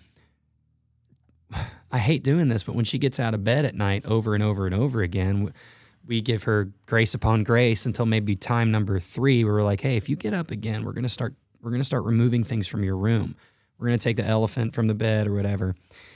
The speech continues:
And I've been finding myself telling her, like, "Hey, what happens if you get up?"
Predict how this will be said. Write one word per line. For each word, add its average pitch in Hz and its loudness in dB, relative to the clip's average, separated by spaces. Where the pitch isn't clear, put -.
And 110 0
I've 143 2
been 143 2
finding 120 2
myself 110 0
telling 113 0
her, 101 0
like, 98 -2
"Hey, 101 -4
what 131 -2
happens 143 -2
if 147 -6
you 156 -4
get 156 -4
up?" 101 -2